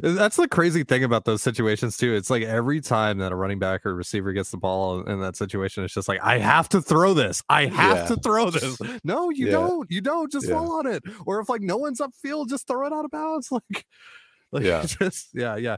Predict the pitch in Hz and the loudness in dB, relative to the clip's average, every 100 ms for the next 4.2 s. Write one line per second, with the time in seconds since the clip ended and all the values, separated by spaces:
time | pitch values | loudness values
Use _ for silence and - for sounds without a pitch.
0 | - 214 190 - 143 131 127 117 _ _ | -8 -14 -10 -2 0 0 -2 -4 _ _
1 | _ 127 107 95 - 143 135 131 127 127 | _ -4 -2 -2 -4 -2 0 0 0 0
2 | 117 110 104 104 104 107 107 98 90 - | 0 -2 -2 -4 -4 -4 -2 -4 -8 -10
3 | - 98 92 95 95 - - - 107 92 | -6 -4 -4 -6 -10 -14 -10 -4 -2 -2
4 | 82 | -6